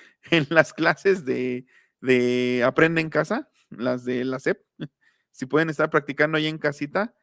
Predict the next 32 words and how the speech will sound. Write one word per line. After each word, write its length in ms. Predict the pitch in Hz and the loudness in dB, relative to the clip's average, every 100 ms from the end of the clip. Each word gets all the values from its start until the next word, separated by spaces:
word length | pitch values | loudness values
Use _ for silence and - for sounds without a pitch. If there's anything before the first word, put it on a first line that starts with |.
| _ _ | _ _
ustedes 380 | - 127 151 156 | -18 -4 0 0
me 100 | 139 | -2
dicen 300 | 131 143 147 | -4 -4 -6
cómo 280 | 131 139 135 | -4 -4 -4
van, 240 | 127 92 - _ | -4 -6 -10 _
<laughs> 200 | 147 _ _ | -16 _ _
si 160 | - 131 | -10 -6
les 180 | 120 110 | -4 -2
sale 220 | 147 147 | 0 0
o 40 | |
no 120 | 139 135 | -2 -4
les 160 | 127 | -6
sale. 200 | - - _ _ | -8 -12 _ _
<laughs> 140 | 127 _ _ _ _ - | -18 _ _ _ _ -6
Eh, 300 | 131 127 127 | -2 -2 -2
que 220 | 143 156 | -4 -2
lo 220 | 175 180 | 2 2
más 180 | 180 214 | 4 2
lógico 260 | 202 196 190 | 2 2 -2
es 80 | |
que 80 | - | -2
sí 120 | 170 156 | -6 -4
les 140 | 143 | 0
salga 280 | 143 135 156 | 0 0 -4
porque 500 | - - 104 110 117 _ _ - | -6 -6 -4 -4 -6 _ _ -4
la 160 | 127 | -4
fonética 560 | 117 139 147 151 147 139 | -2 -4 -4 -6 0 2
ya, 360 | 131 131 131 85 | 4 4 4 2
ya 260 | 135 135 | 0 2
es 220 | 135 139 - | 0 -4 -10
mucho 680 | 123 131 131 135 139 - 117 | -12 -10 -8 -6 -8 -8 -6
más, 440 | 135 208 - - | -2 -2 -6 -20